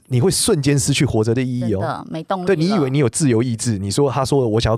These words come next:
Speaker 1: 颠覆它，就你一开门的话，马上被一个东西打到。
Speaker 2: <laughs>
Speaker 1: 然后你就会发现我到底在干嘛，就是，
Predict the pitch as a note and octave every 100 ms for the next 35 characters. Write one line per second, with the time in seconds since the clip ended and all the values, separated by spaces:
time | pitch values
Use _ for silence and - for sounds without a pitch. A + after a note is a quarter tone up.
0 | - C3 C3+ B2+ G2+ A2+ A2 B2 - B2+
1 | G#2 G2 B2 F#2+ G#2 A#2 A2 G#2 A2 F#2+
2 | - G2+ - - F4+ F#4 - - - _
3 | _ - C#3+ G3 C#3+ B2+ F#3 F3+ F3+ A2
4 | C3+ A2+ A#2+ A2 F#2 E2+ C#3 B2